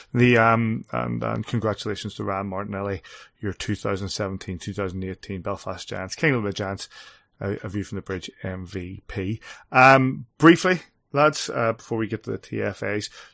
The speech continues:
two games this weekend that we don't really care about as Belfast Giants fans, but the Five Flyers against the Cardiff Devils is at one P M on Saturday, and the second, the second game is the biggest rivalry in the world ever,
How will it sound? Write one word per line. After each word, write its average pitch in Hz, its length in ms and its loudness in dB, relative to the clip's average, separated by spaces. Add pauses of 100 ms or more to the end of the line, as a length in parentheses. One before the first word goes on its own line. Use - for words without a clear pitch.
(120)
two 139 200 4
games 110 360 0
this 110 180 -4
weekend 101 360 -4
that 104 120 -4
we 110 140 -2
don't 113 180 0
really 95 220 -4
care 101 200 -6
about 98 220 -4
as 92 80 -10
Belfast 101 440 -8
Giants 101 300 -10
fans, 101 240 -10
but - 300 -2 (480)
the 120 80 -10
Five 139 220 8
Flyers 113 260 2
against 101 260 -10
the - 60 -18
Cardiff 104 280 -4
Devils 98 380 -8 (320)
is 110 220 -6
at - 100 -8
one 98 320 -8
P 98 400 -12
M 98 300 -10
on 95 220 -12
Saturday, 95 500 -10 (300)
and 101 160 -6
the 92 40 -8
second, 110 540 -6 (240)
the 120 140 -4
second 127 440 -6
game 101 240 -10
is 92 140 -10
the 101 100 -10
biggest 98 320 -8
rivalry 98 360 -10
in 95 80 -12
the 92 60 -10
world 95 180 -8
ever, 110 280 -2